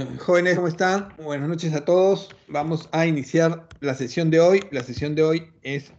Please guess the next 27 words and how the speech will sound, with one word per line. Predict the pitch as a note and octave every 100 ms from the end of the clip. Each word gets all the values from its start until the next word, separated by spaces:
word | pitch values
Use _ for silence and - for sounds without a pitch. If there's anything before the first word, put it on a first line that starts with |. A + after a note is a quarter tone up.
| _
bastante | C3 B2+ - D#3 - - - D3+
larga, | E3 F3 F3 F#3
esperemos | D#3+ - C3 D#3 D#3+
que | D#3+ C#3
nos | A#2
alcance | A#2+ C#3+ D3 C#3+
el | C#3
tiempo. | F#3 E3+ F#3 G3 - _ _ _ _ _ _ _ _ -
Y | G3+ G#3+ - _ _ _ _
es | D3+ D#3+
un | E3+
tema | E3+ F3+ E3+
bastante | C3+ - E3 E3
interesante | E3 C#3 B2 - D#3 D3+ D3 _ D3 D3+
e |
importante. | C#3 A2+ A2 G#2+ C3+ A#2 F2+ - _ _ _ _ -
Así | B2 D#3+
que | E3 E3
vamos | E3 D#3+
a |
iniciar | D3+ B2+ E3+ E3+
tomando | C3+ D3+ E3 D#3+
la | C#3
respectiva | A#2+ A2+ D#3+ E3 C#3
captura | C3 D#3+ D#3
de |
pantalla. | D3 D3 F3 F3 G3